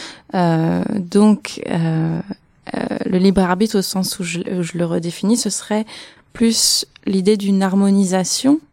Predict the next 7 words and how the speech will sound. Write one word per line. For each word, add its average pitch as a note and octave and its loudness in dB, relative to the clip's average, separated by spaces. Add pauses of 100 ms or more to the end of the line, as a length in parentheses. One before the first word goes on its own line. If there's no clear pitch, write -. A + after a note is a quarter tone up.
(320)
euh, F3+ -2
d'une F#3+ 4
réunification, G#3+ 2 (560)
euh, E3 -2
entre F#3 -2
différents, F3+ -2 (360)
euh, F3 -6